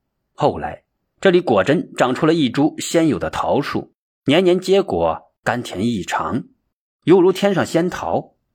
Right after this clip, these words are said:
奇怪的是，桃核内没有果仁，不能移种。人们怀念六祖慧能的种树功德，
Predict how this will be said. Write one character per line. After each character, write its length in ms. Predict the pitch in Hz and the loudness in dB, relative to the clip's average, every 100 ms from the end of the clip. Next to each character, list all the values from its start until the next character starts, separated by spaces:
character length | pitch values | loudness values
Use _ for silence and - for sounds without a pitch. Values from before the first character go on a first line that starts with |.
| _ _ | _ _
奇 220 | - 113 | -8 -4
怪 180 | 147 107 | -2 -4
的 100 | - | -6
是， 320 | - - - _ _ _ _ | -12 -14 -16 _ _ _ _
桃 180 | - 135 | 0 2
核 180 | 131 131 | 2 2
内 420 | 135 107 90 _ _ | 2 0 -4 _ _
没 140 | - 107 | -4 -2
有 120 | 135 | -2
果 240 | 135 78 | -2 -6
仁， 360 | 76 78 107 - _ _ _ _ | -6 -6 -6 -6 _ _ _ _
不 100 | 123 | -2
能 180 | 101 117 | 0 -2
移 240 | 82 90 | -2 -6
种。 320 | 123 127 90 - _ _ _ _ | -4 -4 -6 -16 _ _ _ _
人 140 | - 190 | -2 0
们 120 | 214 | 2
怀 200 | - 170 | 2 2
念 160 | 202 | 2
六 180 | 196 190 | 2 2
祖 160 | 127 104 | 2 0
慧 200 | 180 147 | 2 2
能 180 | 113 165 | 2 2
的 220 | 135 104 | 2 0
种 220 | - 135 | -2 -2
树 140 | - | -2
功 300 | 90 139 170 | -2 0 0
德， 300 | 175 78 - | -2 -8 -14